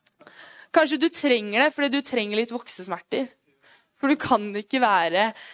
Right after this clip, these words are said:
en baby for alltid. Du må vokse opp. Ta deg sammen. <laughs> Fordi vi trenger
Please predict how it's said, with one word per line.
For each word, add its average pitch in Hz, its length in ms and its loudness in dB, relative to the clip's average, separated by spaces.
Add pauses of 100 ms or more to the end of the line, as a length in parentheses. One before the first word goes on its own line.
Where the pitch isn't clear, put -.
(120)
en 233 160 0
baby 175 400 -2
for 220 220 -4
alltid. 240 400 -6 (1000)
Du 330 140 4
må 294 160 6 (100)
vokse - 480 -2
opp. - 140 -6 (720)
Ta - 160 4
deg 294 160 4
sammen. 302 400 4 (160)
<laughs> - 420 -2 (3250)
Fordi 262 200 -2
vi 269 120 2
trenger 214 580 -6